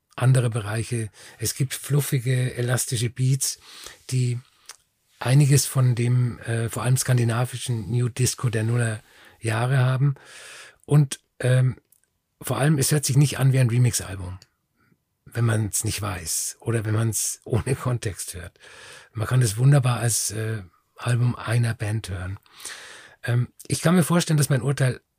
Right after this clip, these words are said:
anders ausgefallen wäre, wenn ich das Originalalbum vorher gekannt hätte, weil es mir häufig bei Remix-Alben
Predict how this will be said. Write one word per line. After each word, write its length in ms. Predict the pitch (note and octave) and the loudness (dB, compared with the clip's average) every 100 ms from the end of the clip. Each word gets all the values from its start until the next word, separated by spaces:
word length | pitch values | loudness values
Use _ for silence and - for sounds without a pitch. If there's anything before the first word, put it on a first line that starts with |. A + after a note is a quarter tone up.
| _ | _
anders 340 | - D#3+ F#3 A2+ | 0 4 4 2
ausgefallen 540 | B2 - B2+ A#2 A2+ | 0 -2 -2 -2 -2
wäre, 400 | A#2+ B2 C3+ B2+ | -2 0 0 0
wenn 200 | - B2+ | -2 0
ich 80 | B2+ | 2
das 240 | C3+ A2 - _ - | 0 -4 -6 _ -4
Originalalbum 840 | B2+ B2+ A#2+ A#2+ C#3 - C3 C3+ | 0 2 2 2 0 0 0 0
vorher 240 | - B2 | 2 -2
gekannt 500 | A#2+ A#2+ - C#3 C3+ | -2 -4 0 0 0
hätte, 280 | A2 - F#2+ - - - - - - | -6 -8 -10 -12 -20 -20 -20 -18 -4
weil 280 | B2 C#3 - _ _ | -2 -2 -4 _ _
es 240 | - C3+ - | -6 -4 0
mir 380 | C#3 C3+ C3 - _ - | 2 2 0 -6 _ -6
häufig 380 | A#2+ D3+ E3+ C3 | -2 0 -2 -2
bei 160 | B2 | -2
Remix-Alben 840 | A#2 A#2+ E3+ D3 - G#2 G#2+ A2+ - | 0 4 4 2 -2 -4 -4 -4 -8